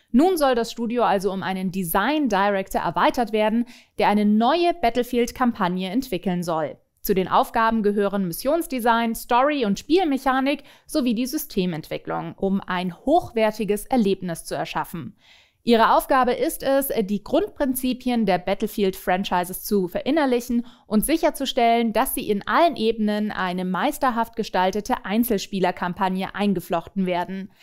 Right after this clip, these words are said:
Sie werden das Designteam und die Kultur des Studios aufbauen und eine beeindruckende Kampagne vom Konzept bis zur Verwirklichung entwickeln.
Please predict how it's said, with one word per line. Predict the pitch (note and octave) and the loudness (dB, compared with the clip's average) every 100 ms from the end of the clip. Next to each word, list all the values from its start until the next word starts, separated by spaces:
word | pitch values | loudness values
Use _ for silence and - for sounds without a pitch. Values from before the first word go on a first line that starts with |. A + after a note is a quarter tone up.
| - - | -20 -20
Sie | - A3 | 0 4
werden | A#3+ C#4 C#4+ | 6 4 2
das | G#3+ G3+ - | 2 0 -2
Designteam | G3 F3 A3 D#4 D#4+ C#4 C#4+ | -4 0 0 0 -2 -2 -2
und | B3+ E4+ | -2 -4
die | D#4 | -4
Kultur | D#4+ D#4 - B3+ | -4 -4 0 0
des | G3 - | 0 -4
Studios | G3+ E3+ E3+ - | -6 -6 -8 -2
aufbauen | F#3+ B3+ - G#3 G#3 A3 - _ | 0 0 2 2 4 0 -6 _
und | - A3 | 0 2
eine | G3+ B3 | 2 2
beeindruckende | - G#3+ A#3 A3+ G#3+ A3 G3+ | 0 0 -2 -2 -2 -2 -2
Kampagne | G3 F3 F#3+ G#3+ G3+ | -4 -4 -2 0 -2
vom | F#3 E3+ | -4 -6
Konzept | F#3 F3 - D#4 - - | -8 -6 -2 -2 -2 -4
bis | D#4 - | -4 -2
zur | D#4+ | -4
Verwirklichung | - C4+ F#3 F3+ F#3 F#3+ F#3+ - | 0 0 0 -2 -4 -6 -6 -4
entwickeln. | D4 - D#3+ D3+ C#3+ | -6 -4 -4 -4 -6